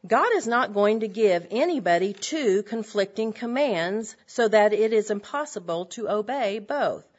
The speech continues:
In other words, she's saying that to prove a wife is to be submissive regardless if it conflicts with the moral law of God.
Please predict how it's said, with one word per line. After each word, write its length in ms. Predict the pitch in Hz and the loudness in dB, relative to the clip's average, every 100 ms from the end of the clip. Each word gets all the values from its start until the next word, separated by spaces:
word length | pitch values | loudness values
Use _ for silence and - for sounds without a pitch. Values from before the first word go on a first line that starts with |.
| _ _ _ _ _ | _ _ _ _ _
In 120 | 165 | -6
other 200 | 175 170 | -2 -2
words, 180 | 165 160 | -2 -4
she's 200 | - 170 | -6 -8
saying 260 | - 208 170 | -2 -2 0
that 200 | 151 - | -4 -6
to 80 | - | -6
prove 260 | 208 196 | -2 0
a 60 | 165 | -2
wife 320 | 156 165 180 | 0 -2 -2
is 160 | 165 - | -12 -10
to 80 | |
be 160 | 160 160 | -8 -8
submissive 640 | 151 170 190 277 285 262 | -8 -6 -4 -4 -4 -8
regardless 600 | 185 156 165 170 175 170 | -6 -4 0 0 0 -6
if 140 | 175 - | -8 -12
it 100 | - | -12
conflicts 540 | - 170 160 160 156 | -8 -8 -6 -10 -10
with 160 | 160 147 | -12 -10
the 80 | 156 | -10
moral 340 | 147 147 156 | -8 -6 -6
law 220 | 143 131 | -8 -10
of 120 | 139 | -10
God. 320 | - 302 214 | -6 -2 -2